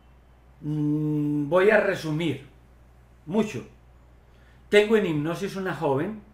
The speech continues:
Hay un grupo como de veinte, veinticinco personas, entre ellas un sacerdote de la comunidad de Pataque.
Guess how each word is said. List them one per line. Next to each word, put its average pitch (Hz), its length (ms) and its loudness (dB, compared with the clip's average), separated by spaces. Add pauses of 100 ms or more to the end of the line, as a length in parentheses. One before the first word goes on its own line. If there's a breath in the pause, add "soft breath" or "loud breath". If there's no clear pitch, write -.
(1800 soft breath)
Hay 180 200 4
un 190 140 -4
grupo 190 400 0
como 143 280 -2
de 139 160 2
veinte, 160 420 -4
veinticinco 143 540 -6
personas, 165 520 -6
entre 139 280 -6
ellas 135 240 -8
un 175 140 -10
sacerdote 143 800 -6 (460 loud breath)
de 147 200 0
la 143 220 -6
comunidad 135 800 -4 (1080)
de 151 260 0
Pataque. 165 600 -8